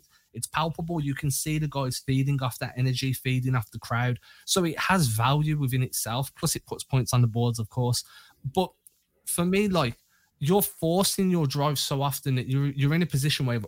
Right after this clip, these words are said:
all you can do is explode to the rim and dunk, because you, you're forcing it. The defense collapsing on you. Your passing's not really there right now. Your handle's a bit loose. As you said, you look a little bit tired.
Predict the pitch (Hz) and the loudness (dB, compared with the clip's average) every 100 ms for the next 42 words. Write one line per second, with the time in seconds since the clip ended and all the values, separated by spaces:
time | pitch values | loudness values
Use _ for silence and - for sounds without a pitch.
0 | - 143 147 143 139 - 127 139 139 139 | 4 6 6 4 0 0 2 2 2 0
1 | 127 - _ _ _ _ _ 131 135 - | -2 -6 _ _ _ _ _ -6 -4 -4
2 | 135 131 135 131 127 127 127 127 - _ | -4 -4 -4 -2 -2 -2 -2 -6 -8 _
3 | _ _ - 120 131 113 123 - 120 - | _ _ -6 -4 -2 -2 -2 -4 -4 -2
4 | - 160 151 - 151 143 117 139 143 147 | 0 2 2 2 2 2 0 0 2 2
5 | 117 - - 127 - - 139 131 131 131 | 0 -2 -2 -2 -2 0 2 4 4 2
6 | 123 117 - 143 160 139 135 135 139 131 | 0 -4 -2 0 2 4 4 2 0 0
7 | 123 131 123 127 104 123 123 117 113 139 | 0 0 0 -2 -2 0 2 2 6 6
8 | 143 131 123 127 123 127 131 - - - | 6 4 2 0 2 2 2 -2 -8 -14
9 | _ _ - 120 113 139 131 131 123 135 | _ _ -8 -4 0 0 0 0 0 0
10 | 135 139 127 120 117 - 127 123 117 | 0 0 0 0 -2 -2 0 2 0